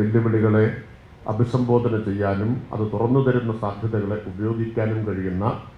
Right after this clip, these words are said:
അടുത്ത ഇരുപത്തിയഞ്ച് വർഷത്തെ കേരളത്തിൻ്റെ വികസനം കൂടി മുന്നിൽ കണ്ടുകൊണ്ടുള്ള ഒരു സമഗ്ര നയത്തിൻ്റെ ചട്ടക്കൂട് ഇപ്പോൾ ആയിക്കഴിഞ്ഞിരിക്കുകയാണ്.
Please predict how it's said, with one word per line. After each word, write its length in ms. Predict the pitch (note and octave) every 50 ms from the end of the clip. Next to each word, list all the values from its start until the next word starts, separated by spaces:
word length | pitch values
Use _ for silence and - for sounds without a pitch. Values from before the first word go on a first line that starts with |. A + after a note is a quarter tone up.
| - - - - - - - - - - - - - - - - - - - - - - - - - A#2+
അടുത്ത 200 | B2+ C#3+ C#3 - D#3+ C#3
ഇരുപത്തിയഞ്ച് 500 | D#3+ F3+ F#3 - - F3 E3+ E3+ E3 E3 D3+
വർഷത്തെ 420 | C3+ - - C#3+ C3 - - D3 D3+ D3 -
കേരളത്തിൻ്റെ 580 | B2 A2+ G#2 A2 A#2 A2+ - - A#2+ A2 A2 G2+
വികസനം 400 | G2 F#2+ G#2 - - A2+ G#2+ G#2+ G#2+ G#2
കൂടി 220 | G#2 G2 G#2 A#2 A#2 - - - - - - - -
മുന്നിൽ 260 | A2 A#2 B2+ C#3+ D3 C#3 C#3
കണ്ടുകൊണ്ടുള്ള 600 | B2+ A2+ G#2+ A2+ G2+ G2+ F2+ F2 F#2 F2+ F#2+ G#2+ A2+ A#2+ - - A2
ഒരു 100 | G#2+ G#2 - -
സമഗ്ര 360 | G#2+ G#2+ A2 G#2+ - B2+ B2 B2 A#2+ - - - - - - - - - - - - - - - - - - A2+
നയത്തിൻ്റെ 520 | A2+ A#2+ C3+ C3+ - - C#3 C3+ C3+ C#3+ C#3 -
ചട്ടക്കൂട് 520 | - - - A#2+ G#2 - - G2+ F2 D#2 D#2 - - - F#2+
ഇപ്പോൾ 200 | - - F#2+ F2+ E2+
ആയിക്കഴിഞ്ഞിരിക്കുകയാണ്. 800 | F2+ F#2 F2 - F2 D#2+ - F2 D#2+ - - - B1 - C#2 -